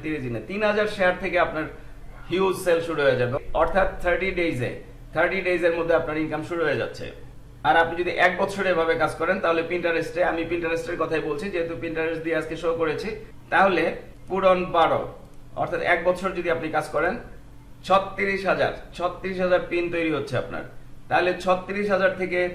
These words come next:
প্রতিদিন কি পরিমাণ ভিজিটর আসবে এবং সেখান থেকে কি পরিমাণ সেল আসবে, আপনারা নিজেরাই বুঝতে পারছেন। শিক্ষার্থী বন্ধুরা, মনোহর শিপন বলছি। আজকে টিউটোরিয়ালে Amazon অ্যাফিলিয়েট মার্কেটিং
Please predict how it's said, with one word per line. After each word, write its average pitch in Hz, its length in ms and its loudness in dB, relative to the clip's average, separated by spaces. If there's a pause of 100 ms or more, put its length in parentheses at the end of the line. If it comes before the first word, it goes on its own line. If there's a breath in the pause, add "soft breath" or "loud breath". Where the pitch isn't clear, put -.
প্রতিদিন 170 600 -2
কি 190 160 -8
পরিমাণ 180 320 0
ভিজিটর 160 420 -2
আসবে 147 320 0 (560)
এবং 165 300 6
সেখান 185 360 0
থেকে 165 540 -2 (240)
কি 190 180 -4
পরিমাণ 170 320 2
সেল 160 260 2
আসবে, 147 220 2
আপনারা 147 280 2
নিজেরাই 147 400 0
বুঝতে 127 220 -4
পারছেন। 95 340 -6 (340)
শিক্ষার্থী 175 360 -2
বন্ধুরা, 120 300 -2 (180)
মনোহর 160 220 0
শিপন 160 300 -4
বলছি। 127 240 -6 (560)
আজকে 165 280 0
টিউটোরিয়ালে 151 440 -4 (140)
Amazon 160 280 -2
অ্যাফিলিয়েট 185 440 -8
মার্কেটিং 160 560 -8